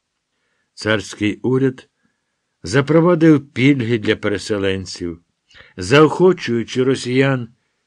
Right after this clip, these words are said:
із півночі заселяти півострів, але навіть за сто років після першої анексії росіяни не стали більшістю в Криму. Станом на тисяча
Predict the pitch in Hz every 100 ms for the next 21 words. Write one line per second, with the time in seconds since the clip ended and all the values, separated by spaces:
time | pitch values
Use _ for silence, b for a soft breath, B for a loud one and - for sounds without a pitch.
0 | - 113 104 - 120 151 143 107 87 80
1 | 71 _ _ _ 87 98 98 110 104 104
2 | 90 95 95 92 123 120 104 113 107 _
3 | _ _ _ _ - 90 87 87 95 95
4 | 87 90 - - 87 113 110 - 69 -
5 | _ _ _ - 107 - 123 117 135 135
6 | 117 113 104 107 113 131 - - 90 82
7 | - b b b b b - 131 180 170
8 | 175 170 190 185 180 170 175 160 - -
9 | 120 147 139 139 117 90 104 101 - 98
10 | - 95 90 - 90 85 67 64 _ _
11 | _ _ _ - - - 98 92 90 90
12 | 85 85 92 - 82 - 85